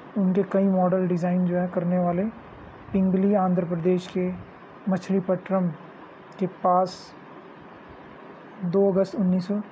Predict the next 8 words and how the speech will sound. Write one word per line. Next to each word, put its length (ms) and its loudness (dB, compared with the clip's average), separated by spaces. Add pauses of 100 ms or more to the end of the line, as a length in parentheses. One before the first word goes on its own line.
(640)
छिहत्तर 640 -2 (800)
में 120 2
जो 100 0
है 100 4
वह 100 4
जन्मे 380 0
थे। 160 -2 (1040)
तो 220 0